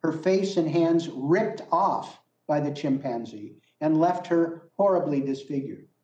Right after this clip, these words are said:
She even lost her sight due to a disease that was transmitted by this chimpanzee. I was happy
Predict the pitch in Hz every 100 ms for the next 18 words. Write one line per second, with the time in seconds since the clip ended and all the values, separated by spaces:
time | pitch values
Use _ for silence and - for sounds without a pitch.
0 | _ _ - 202 202 208 202 196 196 190
1 | - 196 - - 226 190 104 - _ _
2 | - 170 180 185 175 180 147 165 165 170
3 | - - - 165 165 165 160 - 180 185
4 | - 185 226 208 - - _ _ _ _
5 | 147 156 156 147 - 147 139 123 117 110
6 | - _ _ _ _ _ _ _ 131 139
7 | 139 156 160 165 156 147 143